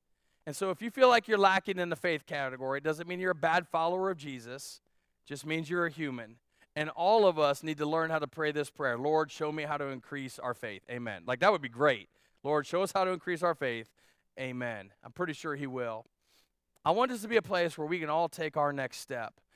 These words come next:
And by the way, everybody in this room, everybody watching online, everybody in Crescent, everybody at Saint Greg's, you have a next step in your walk with God, every one of us, including me. And I, and I want this to be a place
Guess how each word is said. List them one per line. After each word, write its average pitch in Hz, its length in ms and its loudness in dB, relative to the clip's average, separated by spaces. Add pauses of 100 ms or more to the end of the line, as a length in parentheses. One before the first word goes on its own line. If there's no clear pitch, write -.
(140)
And 127 60 -12
by 156 120 8
the 175 100 6
way, 170 220 4
everybody 175 380 4
in 170 80 -2
this 170 200 -4
room, 160 200 0
everybody 156 320 -2
watching 160 360 -2
online, 156 380 2
everybody 160 340 -2
in 160 80 -6
Crescent, 143 440 0
everybody 165 440 0
at 156 120 -2
Saint 151 260 -8
Greg's, 127 380 -2
you 160 100 -8
have 151 240 -4
a 143 140 -4
next 135 320 -6
step 127 340 -6 (440)
in 127 120 -8
your 131 160 -2
walk 123 300 -2
with 113 140 -12
God, 110 360 -2
every 151 280 2
one 143 200 -2
of 117 120 -2
us, 104 240 -8
including 147 560 -4
me. 123 260 -10 (320)
And 131 220 -4
I, 135 120 -4
and 135 160 -6
I 139 120 2
want 208 300 0
this 196 240 -2
to 175 100 -6
be 156 320 -4
a 127 80 -8
place 147 640 0